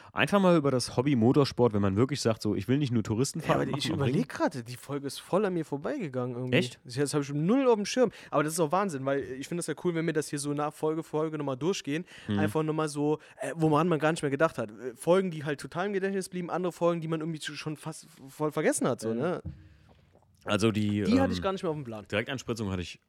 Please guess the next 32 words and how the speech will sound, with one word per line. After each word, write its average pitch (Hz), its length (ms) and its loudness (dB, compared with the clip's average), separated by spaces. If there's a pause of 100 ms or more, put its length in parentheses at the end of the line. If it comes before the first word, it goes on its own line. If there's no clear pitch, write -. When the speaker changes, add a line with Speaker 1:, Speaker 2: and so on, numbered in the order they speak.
Speaker 1:
hab 92 140 -8
ich - 160 -6
alle 120 180 4
nicht 85 180 -6
mehr - 120 -10
auf - 80 -18
dem 80 100 -14
Plan. 78 240 -10 (320)
Ganz, 110 240 0
die 123 160 -2
werde 156 120 0
ich 143 60 -10
mir 127 120 -4
morgen 143 200 -4
nochmal 117 200 -6
reinziehen. - 360 -10 (800)
Speaker 2:
Okay. - 260 -16 (240)
Speaker 1:
Ist - 140 -12
ja - 60 -4
insgesamt 110 420 -2
nur 113 140 2
zwei 92 180 2
Stunden. 101 300 -6 (200)
<laughs> 170 280 0 (1040)
Jetzt 131 200 2
kommt 139 160 2
eine 120 120 4
sehr, 113 200 8
sehr 107 140 2
lustige 101 400 -2
Folge. 85 340 -6 (340)
Und 101 260 -2